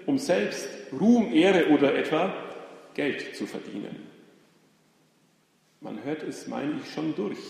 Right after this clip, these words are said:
Da ist er empfindlich und ganz genau.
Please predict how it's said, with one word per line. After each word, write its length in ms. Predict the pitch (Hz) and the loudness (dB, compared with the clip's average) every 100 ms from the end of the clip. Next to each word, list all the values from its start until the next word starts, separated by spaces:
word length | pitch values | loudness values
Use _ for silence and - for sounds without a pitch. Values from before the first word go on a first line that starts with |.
| - - - - - - - - | -16 -20 -20 -20 -20 -20 -20 -8
Da 100 | - | -4
ist 260 | 147 - - | -4 -4 -4
er 220 | - - | -4 0
empfindlich 760 | 156 - 226 226 - - - - - - | 0 0 0 0 -2 -8 -12 -18 -20 -8
und 160 | 139 - | -6 -4
ganz 320 | - 202 - | -2 -4 -2
genau. 400 | 180 143 160 156 | 0 0 0 -4